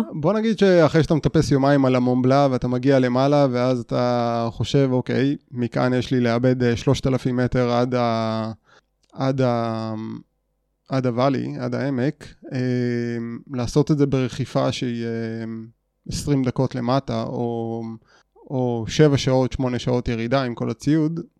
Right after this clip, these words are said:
יש משהו מאוד אלגנטי ואסתטי ברעיון של, אה, ירידה שהיא,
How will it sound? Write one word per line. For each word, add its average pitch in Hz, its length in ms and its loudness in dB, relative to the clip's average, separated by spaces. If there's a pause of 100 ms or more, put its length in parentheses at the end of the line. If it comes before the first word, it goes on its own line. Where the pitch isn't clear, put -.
(300)
יש 160 200 -6
משהו 190 640 2
מאוד 151 400 0
אלגנטי 135 760 0 (100)
ואסתטי 123 720 -4
ברעיון 117 680 -6
של, 117 460 -10
אה, 117 320 -10 (520)
ירידה 127 760 -2
שהיא, 117 720 -10